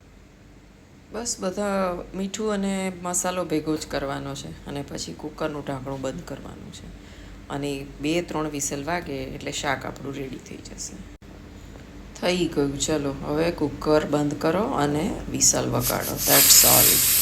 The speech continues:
બે વિસલ વાગે એટલે મારું આ કુકરમાં શાક થઈ જ જાય છે. પાંચ એક મિનિટ રહેવા દીધું અને હવે જુઓ, બધી વરાળ નીકળી ગઈ છે.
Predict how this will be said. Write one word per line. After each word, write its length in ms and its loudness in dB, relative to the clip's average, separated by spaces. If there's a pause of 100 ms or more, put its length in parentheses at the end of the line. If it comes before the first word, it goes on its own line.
(520)
બે 180 8
વિસલ 360 4
વાગે 280 4
એટલે 260 6
મારું 480 6
આ 40 8
કુકરમાં 540 6
શાક 220 6 (140)
થઈ 140 6
જ 160 4
જાય 180 -2
છે. 240 -8 (800)
પાંચ 300 -6
એક 160 -10
મિનિટ 280 -4
રહેવા 220 0
દીધું 440 -4
અને 180 -4
હવે 360 -2
જુઓ, 440 -6 (160)
બધી 300 -4
વરાળ 260 0
નીકળી 320 -10
ગઈ 160 -8
છે. 180 -10